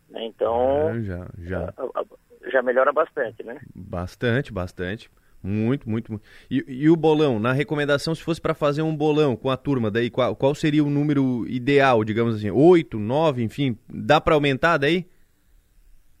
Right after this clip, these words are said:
Speaker 1: É, daí o bolão a gente, ah, não tem um número. É, o bolão é quanto mais pessoas se reunirem pra fazer, quanto mais, é, jogos distintos a gente conseguir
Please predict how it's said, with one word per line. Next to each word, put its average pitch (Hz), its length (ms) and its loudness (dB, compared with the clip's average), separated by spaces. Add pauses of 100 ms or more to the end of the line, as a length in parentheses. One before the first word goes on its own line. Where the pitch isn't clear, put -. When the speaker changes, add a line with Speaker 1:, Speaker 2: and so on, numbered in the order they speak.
(100)
Speaker 1:
É, 120 180 -2
daí 123 220 2
o 160 100 -2
bolão 160 440 2
a 175 80 -4
gente, 160 840 -8 (360)
ah, 131 300 -2
não 156 180 -4
tem 160 200 -2
um 165 100 -2
número. 117 360 -4
É, 120 320 0
o 123 80 -4
bolão 135 460 0
é 160 140 2 (100)
quanto 156 320 -4
mais 151 560 2 (600)
pessoas 147 480 0
se 151 120 -4
reunirem 147 440 0
pra 135 160 -2
fazer, 131 380 -2
quanto 131 260 -8
mais, 151 480 2 (720)
é, 123 100 -4
jogos 147 480 2 (360)
distintos 147 640 -14
a 139 80 -2
gente 143 240 -14
conseguir 143 400 -10